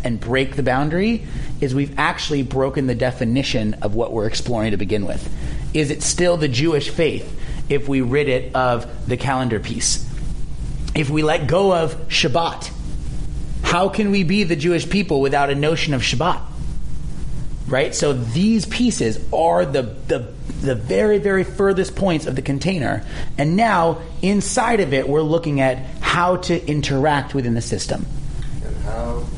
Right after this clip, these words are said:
Speaker 2: to bring it into contemporary life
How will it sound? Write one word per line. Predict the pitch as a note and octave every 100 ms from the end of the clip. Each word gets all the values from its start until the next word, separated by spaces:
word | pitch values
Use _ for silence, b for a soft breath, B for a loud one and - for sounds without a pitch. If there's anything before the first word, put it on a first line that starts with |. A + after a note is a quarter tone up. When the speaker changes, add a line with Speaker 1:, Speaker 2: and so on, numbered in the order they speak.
| -
Speaker 2:
to | C#3+ C#3 C#3 - - - - - - - - - -
bring | A2+ A2
it | A2 - - -
into | - G#2 - - - -
contemporary | - - - - - - - -
life | - - -